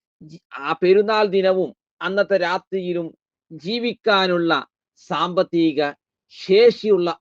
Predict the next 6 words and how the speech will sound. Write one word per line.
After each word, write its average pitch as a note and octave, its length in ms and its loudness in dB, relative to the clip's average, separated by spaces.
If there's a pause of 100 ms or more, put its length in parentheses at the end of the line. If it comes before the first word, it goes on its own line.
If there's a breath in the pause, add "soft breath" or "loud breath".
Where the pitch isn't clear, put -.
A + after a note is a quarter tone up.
ആളാണോ, D3+ 600 -6 (320)
അവൻ D3+ 300 -6 (400)
ഫിത്ർ D3+ 260 -6
സക്കാത്ത് C3+ 720 -6 (220)
കൊടുക്കൽ C3+ 600 -4 (380)
നിർബന്ധമാണ് C#3 1040 -4